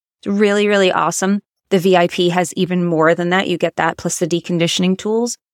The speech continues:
But if you're like, "I don't want the full tasting menu, I just want a la carte," and you want to dive into your authority or your type or your profile,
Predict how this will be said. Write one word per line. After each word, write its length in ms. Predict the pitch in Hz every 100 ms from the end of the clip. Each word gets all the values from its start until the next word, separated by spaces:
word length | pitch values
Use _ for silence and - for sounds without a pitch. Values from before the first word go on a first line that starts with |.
| _ _ _
But 260 | 262 254 - _ _ _ _ _ _ _ _ -
if 100 | 220
you're 120 | 226
like, 200 | 220 196
"I 80 | 190
don't 140 | 208 214
want 140 | 208
the 80 | 202
full 140 | 208
tasting 400 | 208 190 185 220
menu, 280 | 208 214 233
I 80 | 190
just 240 | 185 196 -
want 160 | 180
a 140 | 190 180
la 120 | 180
carte," 340 | - 170 202
and 80 | 202
you 80 | 185
want 140 | 170
to 60 | 165
dive 280 | 175 170 175
into 260 | 180 185
your 160 | 175 170
authority 720 | 170 - 175 175 180 185 190
or 180 | - 170
your 200 | 160 160
type 360 | - 170 165 - -
or 120 | 185
your 140 | 165
profile, 680 | 160 160 165 - 214 247